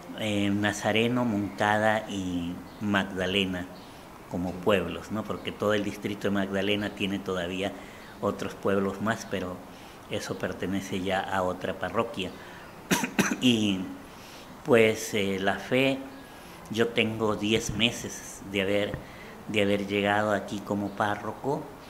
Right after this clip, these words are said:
y, pues, un pueblo que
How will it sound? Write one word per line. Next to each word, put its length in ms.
y, 960
pues, 280
un 80
pueblo 600
que 320